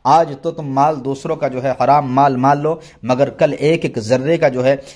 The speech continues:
हिसाब देना पड़ेगा। अल्लाह ताला हम सबको, सबसे पहले मुझको और आपको भी जो है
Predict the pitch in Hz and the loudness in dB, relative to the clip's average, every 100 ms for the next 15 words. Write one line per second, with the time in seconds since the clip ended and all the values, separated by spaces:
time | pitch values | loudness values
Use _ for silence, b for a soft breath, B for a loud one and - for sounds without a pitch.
0 | B - 139 147 147 131 120 135 143 131 | B -4 0 4 2 2 -2 0 0 -2
1 | 120 117 117 131 131 143 123 131 127 143 | -2 -2 -4 -2 0 0 0 -2 0 0
2 | 143 B B 180 180 139 - 180 165 175 | -2 B B -4 -4 -2 0 0 -2 -4
3 | 170 135 - 135 135 131 139 - 147 131 | -4 -4 -2 2 4 2 0 -2 0 2
4 | 123 - 131 127 127 | 0 -4 -6 -4 -2